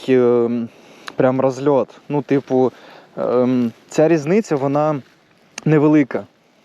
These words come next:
але вона відчутна. Якісь, можливо, та, можливо, я просто ще не р-, не розпробував,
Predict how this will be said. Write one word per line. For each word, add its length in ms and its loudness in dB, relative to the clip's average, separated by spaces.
але 200 2
вона 240 -2
відчутна. 520 -8
Якісь, 460 2
можливо, 540 2
та, 220 -2
можливо, 440 0
я 160 2
просто 720 -2
ще 260 -2
не 160 0
р-, 240 0
не 160 0
розпробував, 680 -2